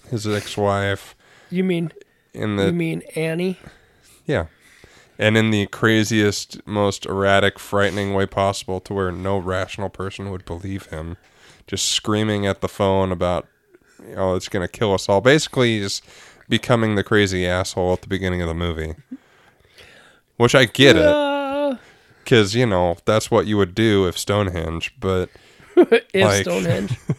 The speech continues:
Speaker 1: <laughs> still, frickin'
Speaker 2: Right.
Speaker 1: nuts. Uh, do, do, do, do. So,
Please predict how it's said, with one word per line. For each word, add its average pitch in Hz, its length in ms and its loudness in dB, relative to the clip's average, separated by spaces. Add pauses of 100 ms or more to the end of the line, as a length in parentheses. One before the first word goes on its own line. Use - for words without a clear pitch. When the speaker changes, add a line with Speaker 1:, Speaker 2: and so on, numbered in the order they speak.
(260)
Speaker 1:
<laughs> - 520 -20
still, 85 580 0 (580)
frickin' 87 380 -2
Speaker 2:
Right. - 0 -
Speaker 1:
nuts. 78 460 -6 (680)
Uh, 104 480 4 (100)
do, - 120 -12
do, 117 120 -2
do, 110 220 -2
do. 95 440 -2
So, 110 840 4